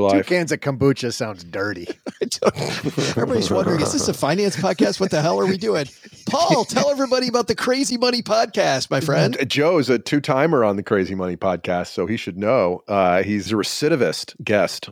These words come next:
Speaker 2: on Crazy Money. Five years, two hundred episodes, nothing compared to what you guys have done.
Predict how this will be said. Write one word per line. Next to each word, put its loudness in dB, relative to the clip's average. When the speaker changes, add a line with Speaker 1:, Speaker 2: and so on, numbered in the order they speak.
Speaker 2:
on -8
Crazy -2
Money. -4
Five 0
years, 2
two 2
hundred 2
episodes, 0
nothing 0
compared 2
to -2
what -2
you -4
guys 2
have -10
done. -4